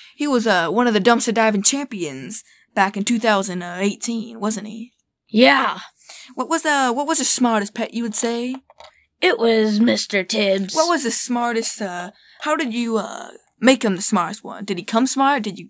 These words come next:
Speaker 1: give him good education? Did you just nudge him a little into that deep end?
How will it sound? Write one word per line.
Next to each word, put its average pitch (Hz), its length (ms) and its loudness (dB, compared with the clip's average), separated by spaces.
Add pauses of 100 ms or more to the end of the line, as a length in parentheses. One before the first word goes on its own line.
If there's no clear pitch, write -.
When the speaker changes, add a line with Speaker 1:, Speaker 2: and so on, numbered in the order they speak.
(120)
Speaker 1:
give 220 140 4
him 214 120 4
good 214 120 4
education? 254 600 -2 (360)
Did 180 120 -8
you 180 100 -8
just 190 180 -2
nudge 208 240 4
him 214 260 4
a 190 60 2
little 214 300 4
into 208 160 2
that 180 240 2
deep 220 240 -2
end? 277 320 -4